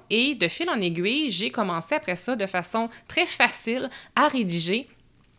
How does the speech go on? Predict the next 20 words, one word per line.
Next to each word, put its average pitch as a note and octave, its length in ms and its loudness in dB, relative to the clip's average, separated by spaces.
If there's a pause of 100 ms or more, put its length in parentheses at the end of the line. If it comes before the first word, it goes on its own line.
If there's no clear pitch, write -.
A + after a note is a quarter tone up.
(220)
mes C#4+ 220 4
diapositives. B3 720 0
Donc, F3 260 -2
pour B3+ 160 0
moi, C4+ 160 2
c'était A3 200 2
simple, A#3 360 0
c'était - 160 0
agréable, A3 500 2
ça F#3+ 160 -2
m'a E3+ 120 -2
mis G3+ 120 -2
en F3+ 120 2
action, A3+ 400 -4
puis - 100 -10
bingo, G3 400 0
ça A3 120 4
a F3 100 4
fonctionné. - 440 -6 (840)
Maintenant, B3 760 8